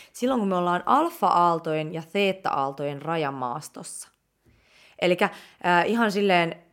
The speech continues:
tiedoksi, jos nää theta- ja alfa-aallot ei ole tuttuja, niin me liikutaan theta-aaloilla silloin, kun me ollaan nukahtamassa. Ja myöskin silloin, kun, ö, meille tehdään hypnoosia, niin hypnoosissa meidät saatetaan näille theta-aaloille, jotta me saadaan,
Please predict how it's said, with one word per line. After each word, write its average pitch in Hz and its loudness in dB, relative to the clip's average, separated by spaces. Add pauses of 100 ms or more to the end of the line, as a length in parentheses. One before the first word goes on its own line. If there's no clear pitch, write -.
(120)
tiedoksi, 185 4
jos 165 -4
nää 165 -4 (400)
theta- 190 0
ja 151 2
alfa-aallot 151 -2
ei 147 -4
ole 151 -6
tuttuja, 190 -4
niin 160 -6 (220)
me 196 0
liikutaan 202 0
theta-aaloilla 160 0
silloin, 175 -2
kun 147 -12
me 147 -8
ollaan 147 -8
nukahtamassa. - -8 (720)
Ja 170 -4
myöskin 202 2
silloin, 175 -2
kun, 147 -8 (120)
ö, 143 -4
meille 151 -4
tehdään 160 -8
hypnoosia, - -12 (220)
niin 156 -10
hypnoosissa 147 -8
meidät 143 -12
saatetaan 143 -8
näille 139 -12
theta-aaloille, - -6 (300)
jotta 156 -8
me 151 -6
saadaan, 143 -4